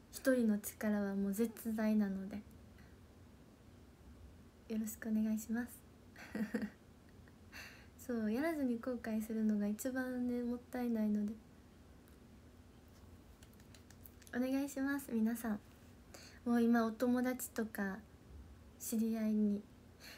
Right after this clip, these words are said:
「ちょっとツイ、Twitterちょっといいねしてもらっていい？」って頼んで、「あ、あと六分。<laughs>」目キラキラ、今日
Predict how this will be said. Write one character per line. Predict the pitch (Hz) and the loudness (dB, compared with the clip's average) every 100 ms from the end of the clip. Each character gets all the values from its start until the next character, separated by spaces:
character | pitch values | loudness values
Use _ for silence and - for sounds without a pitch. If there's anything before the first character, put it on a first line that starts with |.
| - - - | -16 -18 -12
「ち | - - | -10 -8
ょ | - | -10
っ | |
と | - | -10
ツ | - - | -6 -4
イ、 | 339 - | -6 -10
Twitter | - 320 320 - 320 | -10 -8 -8 -6 -6
ち | |
ょ | 311 | -6
っ | - | -8
と | - | -8
い | 285 | -4
い | 285 | -4
ね | 247 | -4
し | - | -6
て | 262 | -8
も | 254 | -8
ら | |
っ | |
て | 247 - 247 | -8 -6 -2
い | 247 | -2
い？」 | 220 | -4
っ | |
て | - - - - - | -8 -20 -20 -20 -14
頼 | - 254 | -8 -4
ん | 240 | -4
で、 | 240 - | -4 -2
「あ、 | 302 311 - | -2 -2 -6
あ | |
と | 269 302 | 0 2
六 | 339 - | 0 -2
分。 | 277 262 220 - - - - - - - - - | -2 -2 -2 -6 -20 -20 -20 -20 -20 -20 -20 -16
<laughs>」 | - - - - - - - - - - - - - - - - - - - - - - - - - - - - - - | -14 -14 -20 -20 -20 -20 -20 -20 -20 -20 -20 -20 -20 -20 -20 -20 -20 -20 -20 -20 -20 -20 -20 -20 -20 -20 -20 -20 -8 2
目 | 233 247 | 4 4
キ | - | 2
ラ | 214 | 0
キ | 214 220 | 0 -2
ラ、 | |
今 | 220 | -2
日 | - | 0